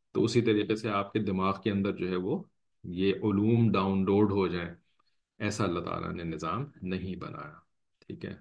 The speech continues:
तो इन, इन उलूम को जो है वो हमें acquire करना होता है, हमें हासिल करना होता है।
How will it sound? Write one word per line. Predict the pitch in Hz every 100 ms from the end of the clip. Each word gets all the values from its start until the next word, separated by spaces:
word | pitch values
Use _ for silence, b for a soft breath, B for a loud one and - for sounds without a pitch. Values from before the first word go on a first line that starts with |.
| _
तो | 110
इन, | - 113 113 117 113 -
इन | 104 98
उलूम | - 98 107 113
को | - 98
जो | 92
है | 92
वो | 92 92
हमें | 92 101 165 B B B _ -
acquire | 110 107 98 104 113 120
करना | 117 80 78
होता | 73 73 - -
है, | -
हमें | 101 98
हासिल | 101 - 98 98 - 123
करना | 110 82 78
होता | 73 76 71 82 76
है। | 104 92 - -